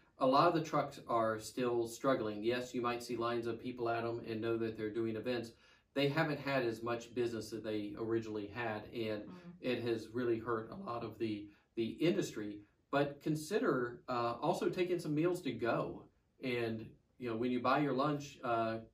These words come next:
Speaker 1: go back and get a, a to-go order or two for the family or for somebody who may be working at the, uh, home office.
Speaker 2: Yeah, we actually do that pretty often at our own food truck events where, you know,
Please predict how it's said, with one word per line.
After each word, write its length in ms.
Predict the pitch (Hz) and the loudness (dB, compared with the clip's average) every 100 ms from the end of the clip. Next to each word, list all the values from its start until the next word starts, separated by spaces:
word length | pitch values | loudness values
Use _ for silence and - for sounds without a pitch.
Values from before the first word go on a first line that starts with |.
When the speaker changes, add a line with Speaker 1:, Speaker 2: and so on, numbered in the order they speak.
| _ | _
Speaker 1:
go 100 | 135 | 0
back 360 | 131 135 139 127 | 2 2 0 -2
and 240 | 113 110 | -2 -2
get 160 | 123 117 | -2 0
a, 240 | 110 110 110 | -2 -2 -4
a 180 | 117 110 - | -6 -8 -6
to-go 280 | 117 135 156 | 0 2 4
order 240 | 131 117 | 4 2
or 100 | 110 | -2
two 340 | - 120 135 143 - - _ | -2 -2 -2 -4 -14 -20 _
for 80 | 143 | 0
the 100 | 131 | 2
family 380 | 143 143 139 143 | 2 0 2 2
or 160 | 131 | 0
for 140 | - 123 | -2 -4
somebody 320 | 131 127 123 | -2 0 0
who 180 | 123 117 | 0 0
may 140 | 117 | 0
be 160 | 117 113 | 2 0
working 500 | 123 123 123 113 - | 0 -2 -2 -2 -4
at 240 | 127 127 - | -6 -6 -4
the, 240 | 113 107 | -4 -4
uh, 140 | 104 98 110 | -6 -10 -4
home 180 | 117 | -4
office. 460 | 104 - - - - - - _ _ _ | -4 -10 -12 -16 -18 -20 -20 _ _ _
Speaker 2:
Yeah, 380 | 214 208 208 190 | 0 4 4 2
we 200 | 196 233 | 2 4
actually 320 | 233 - 240 | 4 2 -2
do 160 | 202 208 | -2 -4
that 220 | 202 - | -4 -6
pretty 240 | - 196 | -6 -4
often 360 | 185 190 - 185 | -2 -2 -4 -6
at 180 | 175 170 | -4 -2
our 160 | 170 - | -2 -4
own 260 | 175 175 | -6 -6
food 260 | 180 185 180 | -6 -4 -4
truck 260 | - 175 | -6 -8
events 560 | 170 165 175 196 196 - | -8 -6 -6 -6 -8 -8
where, 420 | 165 165 165 165 | -4 -2 0 -2
you 120 | 170 170 | -4 -8
know, 200 | 165 | -8